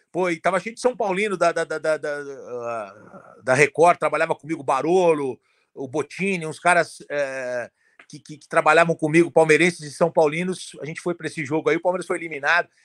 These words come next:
Então, é, é uma paixão muito grande. Eu tive a honra de jogar na, na, na inauguração do Allianz. É, o jogo foi três a três, Palmeiras verde com Palmeiras branco, Marcos versus Ademir da Guia. Eu fiz o terceiro gol do, do, do,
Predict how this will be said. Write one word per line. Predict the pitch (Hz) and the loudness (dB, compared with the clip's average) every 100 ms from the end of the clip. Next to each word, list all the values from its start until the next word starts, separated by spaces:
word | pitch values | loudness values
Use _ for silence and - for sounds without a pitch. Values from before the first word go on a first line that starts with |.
| _ | _
Então, | - 170 214 240 240 - _ - | -16 2 2 2 -2 -8 _ -6
é, | 185 190 185 165 | -2 0 0 0
é | |
uma | 190 226 | 0 2
paixão | 226 185 220 | 2 2 0
muito | 226 233 196 | -4 -8 -6
grande. | 180 196 247 254 311 _ _ _ _ _ | -4 -4 -6 -10 -14 _ _ _ _ _
Eu | - 185 | -2 -2
tive | 240 | 2
a | 240 | 2
honra | 226 233 208 | 4 2 0
de | 175 | 0
jogar | 226 180 226 | 0 2 0
na, | 214 202 | 0 -4
na, | 180 190 | -4 -6
na | 190 | -4
inauguração | 196 208 202 185 - 214 | -4 -2 -2 -4 -6 -6
do | 180 | -2
Allianz. | 202 233 180 127 - _ _ _ _ _ _ _ _ - | 0 0 -2 -8 -16 _ _ _ _ _ _ _ _ -6
É, | 156 160 165 160 160 156 151 147 147 | -2 0 0 -2 -4 -6 -6 -10 -10
o | 165 | -6
jogo | 196 | -2
foi | 220 | 0
três | 190 220 233 | 2 2 2
a | 190 | 0
três, | - 202 214 175 | 2 2 2 -2
Palmeiras | - 190 185 220 190 | -4 -2 2 2 2
verde | 139 208 214 | 0 0 0
com | - 214 | -8 -10
Palmeiras | 196 190 208 180 | -6 -2 -2 -2
branco, | 123 190 220 - | -4 -8 -8 -6
Marcos | 190 220 190 151 | -2 -2 -4 -8
versus | 190 - | -8 -6
Ademir | 185 180 185 | -8 -8 -8
da | 175 165 | -6 -6
Guia. | 170 226 - _ _ | -2 -4 -4 _ _
Eu | 180 175 | -6 -4
fiz | 220 214 | -6 -8
o | |
terceiro | 226 214 - 226 226 | -2 -2 2 2 4
gol | 175 214 | 4 4
do, | 180 180 | 2 -6
do, | 165 | -8
do, | 170 165 | -10 -10